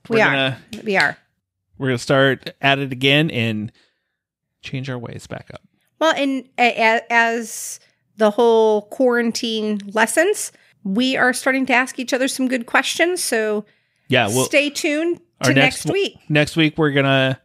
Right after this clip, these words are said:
Speaker 1: Kara's gonna nail me with some questions that she came up with.
Speaker 2: I didn't come up with them.
Speaker 1: Oh, uh, the, a list of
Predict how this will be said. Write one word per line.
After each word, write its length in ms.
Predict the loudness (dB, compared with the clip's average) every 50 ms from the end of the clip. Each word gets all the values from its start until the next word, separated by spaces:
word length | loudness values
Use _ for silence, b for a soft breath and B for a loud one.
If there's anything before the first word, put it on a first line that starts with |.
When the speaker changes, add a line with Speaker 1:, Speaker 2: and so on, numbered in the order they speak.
| _ -6
Speaker 1:
Kara's 300 | -2 2 2 2 2 2
gonna 180 | 0 -2 0 0
nail 280 | 2 4 4 4 4 2
me 140 | 2 0 0
with 140 | 0 -2 -2
some 340 | -2 -2 -2 -2 -2 -4
questions 560 | -6 -4 0 2 2 2 2 0 0 0 0 0
that 120 | -2 -2
she 140 | -4 -6 -4
came 220 | -2 -2 0 0 0
up 160 | 0 -2 0 0
with. 360 | 0 0 -2 -4 -10 -20 _ _ _ _ _ _ -4 -2
Speaker 2:
I 100 | 0 0
didn't 160 | 0 -2 -6
come 160 | -8 -10 -10
up 80 | -12 -14
with 140 | -16 -14 -10
them. 160 | -8 -2 2
Speaker 1:
Oh, 260 | 4 4 4 4 2 -2 -4 -4 0
uh, 160 | 2 2 2 0
the, 260 | 2 2 2 2 2 -2 -10 b b b b
a 100 | 0 4
list 380 | 4 6 6 4 4 2 2 2
of 280 | 2 2 0 -4 -10